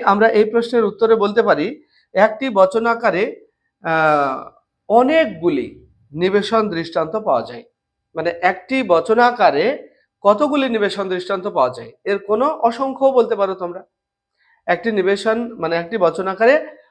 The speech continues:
অসংখ্য নিবেশন দৃষ্টান্ত পাওয়া যায়। তো এই ছিল আমাদের আজকের আলোচনা। ভিডিওটি যদি ভালো লাগে তাহলে অবশ্যই বন্ধুদেরকে শেয়ার করবে। আসছি পরবর্তী ভিডিও নিয়ে, সে পর্যন্ত সবাই ভালো থাকবে, সুস্থ থাকবে। ভিডিওটি শেষ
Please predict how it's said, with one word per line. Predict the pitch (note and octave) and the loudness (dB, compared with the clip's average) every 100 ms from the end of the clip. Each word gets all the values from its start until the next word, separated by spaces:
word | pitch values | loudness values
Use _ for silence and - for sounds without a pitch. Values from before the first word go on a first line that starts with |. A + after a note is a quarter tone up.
| _ | _
অসংখ্য | F3+ F#3 D#4+ D4+ C4 | -6 -2 -2 0 2
নিবেশন | A3+ F#3 E3+ G3 | 2 2 -2 -4
দৃষ্টান্ত | E3 D#3+ - E3 E3 C#4+ - _ _ | -6 -8 -6 -6 -4 -8 -8 _ _
পাওয়া | - A2 | -4 -4
যায়। | A2+ A#2 A#2+ _ _ _ _ _ _ _ _ _ _ _ _ D#3+ | -6 -14 -18 _ _ _ _ _ _ _ _ _ _ _ _ 0
তো | D3+ | 0
এই | D#3 F#3+ G3+ | 2 0 0
ছিল | A#3 A#3 | 2 4
আমাদের | A#3 F#3 F3 F3+ | 4 2 0 0
আজকের | D3 D3 F#3+ F3 | -2 -2 -2 0
আলোচনা। | F3 F3+ G3+ A3+ - - _ _ _ | 0 -2 -4 -6 -8 -18 _ _ _
ভিডিওটি | D#3 E3+ F3 F#3 | -4 0 0 0
যদি | F3 F3 | -2 0
ভালো | D#3+ D#3 | 0 2
লাগে | E3+ F3+ G#3 A#3+ - _ - | 4 2 0 -4 -10 _ -2
তাহলে | D#3 D#3+ | 0 2
অবশ্যই | D3 D3+ F#3 A3 | 0 0 -2 0
বন্ধুদেরকে | F3+ D#3 D3 D3 D3 F#3 | 0 -2 -2 -2 -2 -4
শেয়ার | D3+ A#2 | -4 -4
করবে। | A#2+ A#2 A#2 A#2+ _ _ _ _ - | -6 -14 -16 -18 _ _ _ _ -4
আসছি | E3 - G#3 | -4 -4 -2
পরবর্তী | F3+ E3 F3+ F3+ | 2 2 0 -2
ভিডিও | G3+ G3+ G#3+ | -2 0 2
নিয়ে, | G#3+ A#3+ B3+ - | 2 -2 -4 -10
সে | - E3 | -10 -8
পর্যন্ত | E3+ E3 E3+ F3 | -6 -4 -4 -4
সবাই | G#3 D3+ B2+ A#2+ | -2 0 0 0
ভালো | D3+ E3+ | -2 -2
থাকবে, | F#3+ F3+ F#3+ G#3 | -2 -4 -2 -2
সুস্থ | F3+ - | -4 -10
থাকবে। | B2 A2 A2 A2 _ _ _ _ - | -12 -14 -18 -20 _ _ _ _ -4
ভিডিওটি | E3 F3 F3 E3+ | 0 2 2 -2
শেষ | - G3 | 0 -2